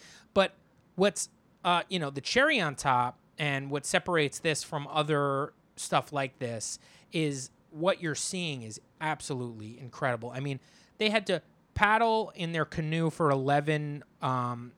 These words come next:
eleven hours. Then they're on a jungle hike for five hours. Then the same night, when it's, like, in the middle of the night at, like, ten o'clock, they get on their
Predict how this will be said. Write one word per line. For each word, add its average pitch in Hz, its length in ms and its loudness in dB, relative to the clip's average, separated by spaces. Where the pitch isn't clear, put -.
eleven 143 340 0
hours. 117 540 -4
Then 165 260 0
they're 156 340 0
on - 320 -4
a 127 180 -6
jungle 147 480 2
hike - 480 0
for 131 220 -2
five 131 360 2
hours. 120 520 -2
Then 185 280 0
the 170 80 -2
same 185 420 0
night, 175 320 2
when 143 200 -4
it's, - 160 -6
like, 135 160 -4
in 127 60 -6
the 127 60 -4
middle 151 240 -2
of 156 60 -4
the 139 80 -4
night 151 220 0
at, 123 80 -6
like, 127 260 -10
ten 160 220 -2
o'clock, 165 400 0
they 143 100 -2
get 147 340 -2
on 139 340 -2
their 131 160 0